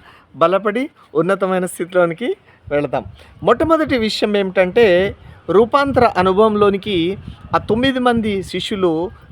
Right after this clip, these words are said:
కొండ మీదికి వెళ్లకుండా వారు క్రింద ఉండడానికి కారణం ఏంటంటే, మార్కు సువార్త తొమ్మిదవ అధ్యాయం పద్నాలుగు వచనంలో వారు శాస్త్రులతో తర్కించేవారుగా ఉన్నారు.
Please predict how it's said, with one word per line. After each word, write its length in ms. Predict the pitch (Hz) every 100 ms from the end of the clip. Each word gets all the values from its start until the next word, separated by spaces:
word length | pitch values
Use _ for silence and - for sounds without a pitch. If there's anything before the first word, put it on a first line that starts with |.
| -
కొండ 220 | 180 208
మీదికి 340 | 233 226 208 180
వెళ్లకుండా 680 | 170 185 214 196 160 160 170
వారు 180 | 170 170
క్రింద 380 | - 220 254
ఉండడానికి 640 | 269 247 208 190 180 175 175
కారణం 420 | 170 165 180 180
ఏంటంటే, 540 | 165 156 156 220 247 - - - _
మార్కు 380 | 143 208 254 277
సువార్త 540 | 247 202 190 185 - 214
తొమ్మిదవ 400 | 214 185 196 196
అధ్యాయం 420 | 180 165 180 180
పద్నాలుగు 520 | 160 147 185 190 170
వచనంలో 640 | 165 156 175 156 147 190 220 - _
వారు 160 | 160 190
శాస్త్రులతో 840 | - 190 226 247 254 233 214 208
తర్కించేవారుగా 920 | 208 180 165 220 202 208 196 175 165
ఉన్నారు. 640 | 139 131 123 - - -